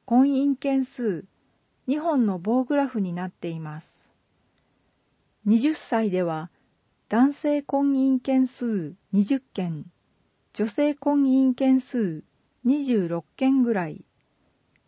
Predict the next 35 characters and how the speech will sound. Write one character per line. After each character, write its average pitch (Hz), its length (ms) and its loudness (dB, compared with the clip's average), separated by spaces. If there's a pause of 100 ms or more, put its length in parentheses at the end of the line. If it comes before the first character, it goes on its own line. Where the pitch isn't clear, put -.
(120)
そ - 200 -2
こ 311 100 -4
か 302 140 0
ら 285 100 0
右 247 320 2
肩 311 320 0
上 294 60 0
が 262 120 0
り 180 120 0
に 160 120 -6
増 294 200 -2
え 285 100 2
て 185 140 -4
い 160 100 -6
き 175 140 -10
ま 165 180 -8
す。 - 260 -20 (1160)
二 339 140 -2
十 285 220 2
六 220 220 0
歳 294 240 0
の 202 140 2
と 185 100 -8
こ 180 140 -8
ろ 170 100 -4
に、 160 240 -8 (420)
吹 - 280 -4
き - 0 -
出 247 140 2
し 226 140 -8
で、 220 220 0 (460)
二 277 160 0
十 294 200 2
六 208 220 -4
歳 233 320 -4